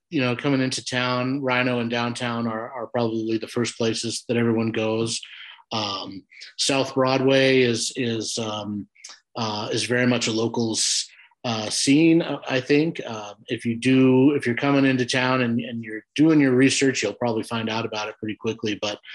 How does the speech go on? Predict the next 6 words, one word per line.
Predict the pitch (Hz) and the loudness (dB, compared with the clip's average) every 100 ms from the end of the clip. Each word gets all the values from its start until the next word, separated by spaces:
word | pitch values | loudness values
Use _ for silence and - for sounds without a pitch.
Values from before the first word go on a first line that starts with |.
| - - - - | -14 -16 -14 -6
um, | 110 101 95 92 - _ - - - | -4 -4 -10 -14 -18 _ -20 -20 -8
and | 123 120 | -2 0
South | 156 151 | 2 2
Broadway | 139 123 117 107 | 2 2 2 0
extends, | 101 - 113 113 - 156 | -2 -2 -2 -2 -6 -6
uh, | 117 104 | -6 -8